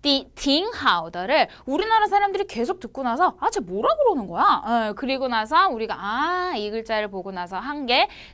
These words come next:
띵오와예요. 예, 그래서 사실은 중국어로는 뭐다? 띵하오더. 아, 그러면, 어, 생각보다 굉장히 굿, 굿, 굿이라는 뜻이에요.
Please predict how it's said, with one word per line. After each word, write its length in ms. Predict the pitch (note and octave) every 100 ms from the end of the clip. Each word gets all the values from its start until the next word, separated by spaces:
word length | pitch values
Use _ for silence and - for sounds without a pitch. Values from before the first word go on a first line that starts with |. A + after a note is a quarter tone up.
| -
띵오와예요. 1000 | - A#3+ A4+ E4+ F#3 G3 G#3 F#3 E3+ D#3+ -
예, 180 | G#3 F#3+
그래서 100 | F#3+ B3
사실은 500 | G4 G4+ F#4+ D4+ G4+
중국어로는 640 | - G#3 G3+ F#3 F#3 G3+ G#3
뭐다? 380 | D3+ G#3+ E4 - - - -
띵하오더. 1080 | - C4 B3+ G4+ A#4 C#4 F#3 - D#3+ G#3+ E3
아, 260 | - B3 A#3
그러면, 360 | G3+ F#3 C#4 F#4
어, 460 | - - G#4+ B4+ A#4+
생각보다 540 | A#4 C5 C5 A4 G4+
굉장히 500 | D#4 G3 G3 G#3+ E4+
굿, 300 | - A#3 -
굿, 240 | B3 A#3+
굿이라는 760 | - C#4+ - - E3+ D#3 A#3 D#4
뜻이에요. 760 | D4+ C#4 C4 F3 D3+ G3 F#4